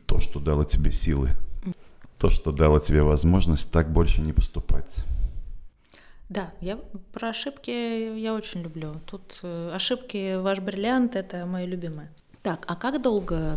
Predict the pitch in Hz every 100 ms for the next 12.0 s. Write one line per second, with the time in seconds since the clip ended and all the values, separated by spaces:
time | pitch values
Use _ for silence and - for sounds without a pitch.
0 | 156 185 185 - - 156 - 139 135 135
1 | - - - - 139 170 190 165 160 -
2 | - 180 175 156 - 180 196 180 185 190
3 | - - 170 170 - - 170 170 190 220
4 | - 165 165 202 - 190 185 - - -
5 | - - - _ - - - - - -
6 | - 87 85 95 98 92 85 80 78 73
7 | 80 82 117 123 95 - 73 - 69 67
8 | 69 71 - 73 73 73 - - 73 71
9 | 73 73 143 185 - - 64 - - -
10 | - 71 71 71 71 73 76 78 78 76
11 | 73 71 69 65 65 62 - - - -